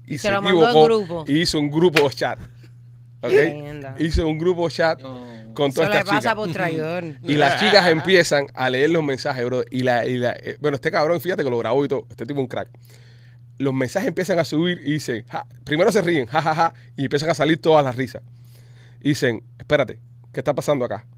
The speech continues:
Speaker 1: Entonces sale una y dice, "Boluda, nos los mandó a todas". Y empiezan, no, somos más de una. Si me decía que era uno solo. Y empiezan todas. Y sale una y dice, pero si él me dijo que a mí me amaba. Y sale otra. "a mí también". Dice, "Pero ¿cuántas somos?".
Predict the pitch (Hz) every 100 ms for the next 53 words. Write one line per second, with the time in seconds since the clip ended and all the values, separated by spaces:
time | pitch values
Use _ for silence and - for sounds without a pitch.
0 | - - - - 120 131 143 143 139 143
1 | 135 131 - - - 131 156 214 180 160
2 | 151 143 156 196 208 214 151 117 - -
3 | - - - 143 156 151 151 214 330 359
4 | 247 214 190 - - - 220 226 226 214
5 | 262 240 190 - - - 170 165 214 202
6 | 208 185 - 214 180 139 123 165 180 151
7 | 180 160 - 139 165 170 185 170 156 127
8 | - - - - 127 180 196 202 196 170
9 | 180 165 175 170 135 131 147 151 135 120
10 | - 135 147 196 185 160 190 196 139 -
11 | - - - - - - 147 147 139 208
12 | 233 220 175 - 226 208 139